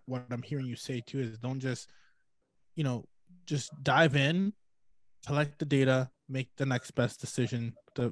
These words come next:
with the information that you have, right? Um, you know, at, at least that's how I'm able to kind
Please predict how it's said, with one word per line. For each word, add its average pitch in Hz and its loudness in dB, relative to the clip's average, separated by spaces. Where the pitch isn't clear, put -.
with 120 -4
the 127 -4
information 120 -4
that 101 -6
you 107 -4
have, 110 -8
right? 117 -6
Um, 120 -4
you 156 -6
know, 123 -4
at, 120 -10
at - -10
least 143 -6
that's - -6
how 120 -4
I'm 123 -8
able 120 -8
to 113 -10
kind 113 -12